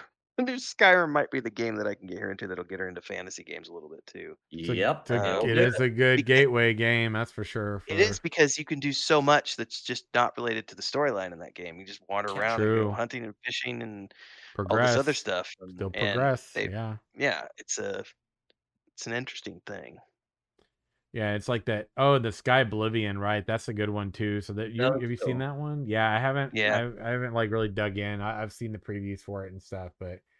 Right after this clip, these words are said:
Speaker 2: taking, basically taking the world of Skyrim and making an Oblivion game out of it, right? Sort of is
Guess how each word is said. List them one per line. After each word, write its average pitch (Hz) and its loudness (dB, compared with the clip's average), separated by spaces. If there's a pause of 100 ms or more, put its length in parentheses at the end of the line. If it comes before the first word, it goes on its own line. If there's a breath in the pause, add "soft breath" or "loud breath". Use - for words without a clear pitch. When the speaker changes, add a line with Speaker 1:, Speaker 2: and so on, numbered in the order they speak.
(220)
Speaker 2:
taking, 110 -2
basically 127 2 (1040)
taking 131 4
the 117 0
world 113 2
of 98 -6
Skyrim 101 2
and 95 -4
making 95 -2
an 92 -4
Oblivion 87 -6
game 87 -4
out 85 -6
of 80 -8
it, 80 -12 (100)
right? 92 -6
Sort 90 -8
of 90 -8
is 95 -14